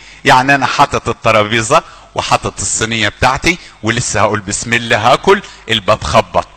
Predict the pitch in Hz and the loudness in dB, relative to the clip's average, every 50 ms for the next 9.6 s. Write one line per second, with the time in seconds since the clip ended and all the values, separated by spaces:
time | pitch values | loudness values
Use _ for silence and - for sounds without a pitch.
0 | - - - - - - - 107 - 127 120 - - - 104 98 87 87 113 127 | -20 -20 -20 -20 -8 -4 -2 0 0 0 0 0 -2 -4 -4 -4 0 2 4 4
1 | 139 147 139 - - - - - - 107 113 117 120 - - 107 98 - - - | 4 4 2 -2 -16 -20 -20 -12 -6 -4 -2 -2 -4 -4 -6 -6 -6 -4 -2 -2
2 | 110 101 107 107 120 127 - - 127 123 - - - - - - - - 113 110 | 0 0 2 2 2 2 0 0 -4 -4 -6 -8 -20 -20 -20 -20 -12 -6 -4 -4
3 | 110 113 127 127 - - 107 - - 101 - - - - 113 101 107 110 107 104 | -2 -2 -2 -4 -4 -6 -10 -8 -8 -8 -8 -6 -6 -6 -4 -2 -2 0 2 2
4 | 104 - - - 110 98 - - - - 80 - - - - - - - _ - | 0 0 0 0 -2 -2 -2 -2 -8 -16 -16 -18 -20 -20 -20 -20 -20 -14 _ -2
5 | 113 110 104 117 120 - - 131 131 120 110 101 92 - - _ _ _ - 120 | -2 0 0 0 -2 -2 -2 -2 -2 -2 -4 -6 -8 -8 -12 _ _ _ -4 -2
6 | 139 135 - - 113 110 110 104 98 101 101 107 113 120 117 104 98 98 - _ | -2 -2 -2 -2 -2 -2 0 0 0 0 0 0 0 0 0 0 -2 -6 -8 _
7 | _ _ _ _ _ _ _ _ - 117 123 - - - - 95 - - _ _ | _ _ _ _ _ _ _ _ 0 0 0 0 0 -6 -8 -10 -10 -12 _ _
8 | _ _ _ _ _ _ _ _ - 120 127 - 120 107 98 101 104 104 - - | _ _ _ _ _ _ _ _ 0 0 0 0 0 -2 -2 -2 -6 -4 -2 -2
9 | 127 - - 107 95 85 - _ _ - - | -2 -2 -2 -4 -4 -4 -6 _ _ -20 -20